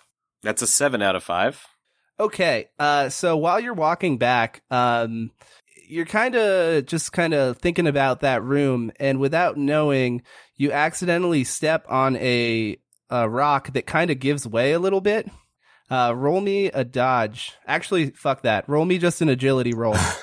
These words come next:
Speaker 1: Oh, cool. So, <laughs> just have less chance of this.
Speaker 2: Yeah.
Speaker 1: Oh, that's a blackjack. Six out of six.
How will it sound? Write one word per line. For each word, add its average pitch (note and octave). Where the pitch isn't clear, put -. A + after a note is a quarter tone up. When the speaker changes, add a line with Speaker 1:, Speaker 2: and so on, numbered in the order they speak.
Speaker 1:
Oh, B2
cool. A#2
So, G#2
<laughs> C3+
just D3
have A#2+
less A2
chance -
of -
this. -
Speaker 2:
Yeah. G#2
Speaker 1:
Oh, C3+
that's C3+
a G2+
blackjack. A#2
Six -
out A2+
of G2
six. -